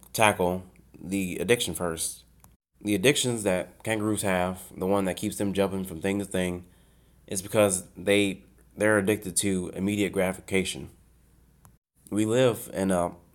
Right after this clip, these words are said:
immediate gratification world. I can get food whenever I want. If you're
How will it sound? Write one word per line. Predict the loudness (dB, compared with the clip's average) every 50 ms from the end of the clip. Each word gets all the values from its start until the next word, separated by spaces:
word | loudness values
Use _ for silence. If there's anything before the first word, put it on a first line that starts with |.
| _ _ -2
immediate | 0 2 2 4 4 2 2 0 -4 -10 _ -16 -4
gratification | 0 2 2 2 2 0 -2 -2 -2 0 -2 -2 -2 -2 -4 -4 -6 -10 -16 -20 -18
world. | -10 -4 0 2 2 2 2 0 -2 -6 -12 -20 -20 _ _ _ _ _ _ _ _ -2
I | -2 0
can | 0 0
get | -2 -2
food | -2 -2 -2 -2 -2
whenever | 0 0 0 0 0 0
I | 0
want. | 0 0 -2 -2 -4 -4 -6 -8 -12 -18 _ _ _ _ _ _ _ _ _ _ _ _ _ _ -8
If | -6 -6 -4 0
you're | 0 2 2 0 -2